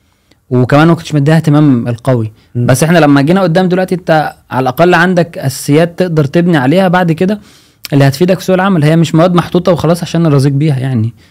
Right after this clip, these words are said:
Speaker 1: هي م-، مواد محطوطه عشان انت هتحتاجها بعد كده قدام.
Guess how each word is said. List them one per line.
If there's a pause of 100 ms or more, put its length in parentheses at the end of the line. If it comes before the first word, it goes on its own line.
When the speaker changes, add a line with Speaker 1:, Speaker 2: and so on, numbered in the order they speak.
(160)
Speaker 1:
هي
م-،
مواد
محطوطه
عشان
انت
هتحتاجها
بعد
كده
قدام.